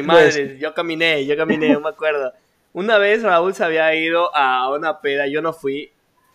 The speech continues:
Speaker 2: <laughs> Raúl vino a las seis de la mañana a tocarme la puerta. Yo sabía, "¿Qué pasa?". Así, asustado, todo. Me dice, "Nada, es que salimos de una fiesta, vamos, ¿quieres ir al desayuno? Te invito a un ceviche".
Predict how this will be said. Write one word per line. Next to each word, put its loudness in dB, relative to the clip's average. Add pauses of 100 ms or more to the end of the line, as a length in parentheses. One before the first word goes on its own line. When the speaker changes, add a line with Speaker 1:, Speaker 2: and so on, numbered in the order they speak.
(340)
Speaker 2:
<laughs> -2
Raúl 4
vino 2
a 0
las 0
seis 2
de 4
la 2
mañana 0
a 0
tocarme -2
la -2
puerta. -4
Yo -6
sabía, -8 (360)
"¿Qué -6
pasa?". -2
Así, -6
asustado, -8
todo. -8
Me -14
dice, -10 (300)
"Nada, -2
es -2
que -2
salimos 0
de 0
una 0
fiesta, 0
vamos, -2
¿quieres -2
ir 2
al 0
desayuno? -2
Te -4
invito -6
a -4
un -8
ceviche". -2